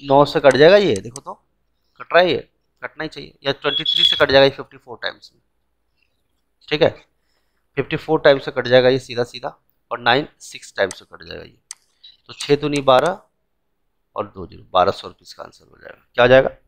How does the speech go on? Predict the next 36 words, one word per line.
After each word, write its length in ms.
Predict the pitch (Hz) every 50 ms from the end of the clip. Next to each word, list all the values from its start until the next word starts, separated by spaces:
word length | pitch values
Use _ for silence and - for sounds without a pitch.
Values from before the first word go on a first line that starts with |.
| - -
बारह 200 | 107 107 107 113
सौ 160 | - - 117
रुपये 160 | 107 _ 120
इसके 300 | 120 - _ - 254 269 - _ _ _ _ _ _ -
answer 300 | - 104 98 - - 98
हो 100 | 87 85
जाएगा। 220 | 82 82 80 85 - _ -
Clear 200 | - 143 147 165
है? 200 | 185 143 - - - _ - - _ _ _ _ _ _ _ _ _ - -
Yes 180 | 127 - -
or 80 | 156 147
no? 140 | 143 156 165
क्योंकि 1600 | - _ _ _ - - _ _ _ _ _ - - _ _ _ _ _ _ - - - - - _ _ _ _ _ _ 120 127 123
मैंने 160 | 120 123 127
किया 220 | 120 - 123 123
भी 120 | 127 135 135
था 140 | - 131 120
अभी, 160 | 104 110 139 170 _ _ _ _ _ _ _ _ _ -
फ़िफ़्टी 200 | 113 110 - 117
फ़ोर 180 | _ - 113 -
से 100 | - -
calculate 460 | - 98 95 92 _ 90 90 _ _
हो 60 | 90
गया 160 | _ 87 - -
था। 220 | _ _ _ _ _ _ _ _ _ _ _ _ _ _ _ _ _ _ _ _ _ -
अरे 140 | 123 131 143 135
बोलो 300 | 135 135 147 160 165 135
भाई, 240 | 135 143 147 123 95 - _ _ _ _ _ _ - 135
yes 220 | 147 151 147 -
or 80 | 170 165
no? 180 | 165 160 135 110 _ _ _ _ _ _ _ _ _ _ _ _ _ _ _ _ _ _ _ _ _ _ _ _ _ _ _ _ _ - - - _ _ - 127
screenshot 420 | 120 - - 135 139 - 127 131
भेज 220 | 123 113 113 107 113
रहा 100 | 113 117
हूँ 80 | 117
मैं, 100 | 117 131